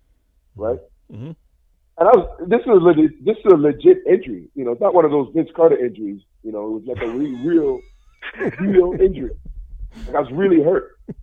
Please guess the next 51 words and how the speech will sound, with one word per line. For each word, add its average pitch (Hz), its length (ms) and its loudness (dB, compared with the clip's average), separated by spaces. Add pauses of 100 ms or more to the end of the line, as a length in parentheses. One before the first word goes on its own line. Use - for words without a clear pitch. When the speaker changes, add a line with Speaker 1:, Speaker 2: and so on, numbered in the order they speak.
(1080)
Speaker 2:
Is, 139 140 4
Speaker 1:
And, 131 120 0
Speaker 2:
is 147 60 -2
your 123 140 4
Speaker 1:
uh, 117 120 0
Speaker 2:
shooting 160 240 -2
hand 170 240 -6
too? 226 220 -6 (1200)
Speaker 1:
No, - 760 2
it 143 40 6
was 143 120 0
on 151 80 2
my 143 120 2
left 151 240 0
hand. 117 140 -4
Speaker 2:
Okay, 110 180 -4
Speaker 1:
It 151 40 0
wasn't 190 180 6
Speaker 2:
okay. 233 40 0
Speaker 1:
even 220 120 -2
my 208 200 4
shooting. 208 260 0
It - 20 4
was 143 100 0
my 139 100 0
left 254 280 -2
hand. 107 280 -8
Speaker 2:
Yeah. 92 380 -10 (260)
Speaker 1:
So, 151 500 4 (420)
and, 151 240 2
but 156 160 8
it 160 40 6
was 160 160 6
like, 160 320 4
the, 139 160 -6 (140)
you 170 120 -2
know, 151 220 6
I 147 140 2
was 156 120 6
supposed 185 220 2
to 156 60 -14
be 165 100 6
up 175 180 4
for 165 100 0
weeks. 190 280 -6
I 175 60 0
was 220 120 -4
like, 135 240 -4
"Yo, 170 360 2 (520)
forget 175 380 0
that." 175 240 0